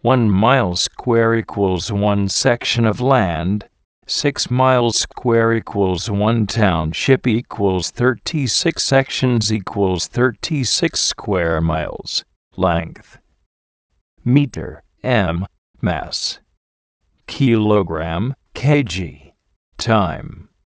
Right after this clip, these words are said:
Second, S. Electric current. Ampere, A. Temperature. Kelvin,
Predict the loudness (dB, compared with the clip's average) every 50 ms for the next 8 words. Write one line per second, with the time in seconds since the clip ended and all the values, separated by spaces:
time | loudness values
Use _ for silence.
0 | _ _ _ _ _ _ _ _ _ _ _ _ -6 -4 -2 0 0 -2 -2 -4
1 | -10 -14 -14 -14 -16 -18 -20 _ _ _ -4 -2 -2 -2 -4 -4 -6 -6 -4 -6
2 | -6 -6 -8 -12 _ _ _ _ _ _ _ -6 -4 0 2 2 2 0 0 -2
3 | -2 0 0 0 -2 -8 -4 0 2 2 2 2 0 -2 -6 -8 -14 _ _ _
4 | _ _ _ _ _ _ _ _ _ _ _ _ _ _ _ _ -8 -4 -2 -2
5 | -2 -4 -6 -4 -4 -2 -2 -4 -6 -10 -12 -18 _ _ _ _ -2 0 0 0
6 | 0 -2 -4 -8 _ _ _ _ _ -2 0 0 2 2 0 -2 0 0 2 0
7 | 0 -2 -6 -8 -8 -8 -10 -14 -20 _ _ _ _ _ _ _ _ _ _ _
8 | _ _ _ _ _ _ -6 -2 0 2 2 2 2 0 -2 -2 -2 -2 -4 -6